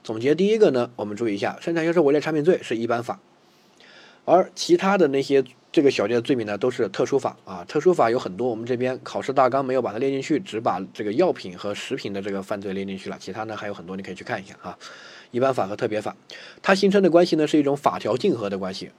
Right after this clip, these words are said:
这个没有争议，是法条竞合啊。但是它的处理呢跟一般的法条竞合不一样。好，一般的法条竞-，竞合呢是特殊法优于一般法，对不对？好，而这里的处理呢是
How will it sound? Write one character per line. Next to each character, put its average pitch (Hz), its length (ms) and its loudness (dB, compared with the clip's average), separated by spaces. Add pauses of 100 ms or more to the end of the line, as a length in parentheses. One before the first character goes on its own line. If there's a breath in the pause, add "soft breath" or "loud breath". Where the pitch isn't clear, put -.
这 147 100 4
个 127 60 4
没 113 140 -4
有 107 100 -2
争 127 160 -4
议， 120 100 -4
是 - 140 -8
法 92 160 -6
条 92 80 -6
竞 98 160 -10
合 90 240 -14
啊。 90 160 -12 (500 loud breath)
但 208 140 6
是 202 60 4
它 220 80 8
的 190 80 8
处 - 180 2
理 113 120 6
呢 117 140 -2
跟 156 200 2
一 185 80 2
般 190 160 4
的 160 40 2
法 113 160 -4
条 110 80 -4
竞 123 160 -6
合 120 120 0
不 147 100 4
一 160 40 8
样。 - 140 2 (280 loud breath)
好， 147 180 4
一 226 100 -2
般 233 160 6
的 214 60 8
法 120 140 0
条 131 100 2
竞-， 151 180 2 (280)
竞 143 120 0
合 113 120 -2
呢 127 100 2
是 123 160 0
特 190 220 6
殊 196 120 8
法 135 200 6
优 143 160 6
于 135 80 4
一 143 100 4
般 135 160 2
法， 120 180 -2
对 147 120 4
不 147 80 8
对？ 139 180 8
好， 98 220 -2 (240 loud breath)
而 180 100 6
这 277 240 6
里 139 120 4
的 127 120 4
处 170 180 4
理 117 120 2
呢 110 120 -2
是 113 240 0